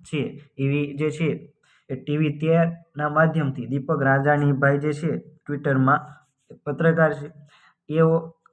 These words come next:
અપડેટ આપી છે. એટલે આ પણ ખાસ ધ્યાનમાં લેવું. અ, વધારે અપડેટ માટે આપણી ચેનલ સાથે જોડાઈ જાઓ. Telegram-માં પણ આપણી ચેનલ છે જેમાં ખૂબ જ ઓછા મિત્રો છે,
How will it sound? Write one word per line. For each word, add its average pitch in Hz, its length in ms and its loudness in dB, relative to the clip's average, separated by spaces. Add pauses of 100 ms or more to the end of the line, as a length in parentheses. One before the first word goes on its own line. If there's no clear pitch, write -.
અપડેટ 143 500 -2
આપી 143 340 -2
છે. 117 160 -12
એટલે - 440 -10
આ 143 300 2
પણ 147 240 -4
ખાસ 143 300 -2 (100)
ધ્યાનમાં 127 320 0
લેવું. 131 320 0 (600)
અ, 139 120 -2
વધારે 151 440 2
અપડેટ 151 380 0
માટે 151 360 0
આપણી 139 300 0
ચેનલ 147 340 -2
સાથે 147 340 -4
જોડાઈ 143 300 2
જાઓ. 143 260 0 (360)
Telegram-માં 160 680 2
પણ 147 220 2
આપણી 135 320 0
ચેનલ 147 380 0
છે 147 220 -6
જેમાં 135 320 0
ખૂબ 143 260 -4
જ 143 80 -4
ઓછા 143 380 -4
મિત્રો 147 400 -2
છે, 147 300 -4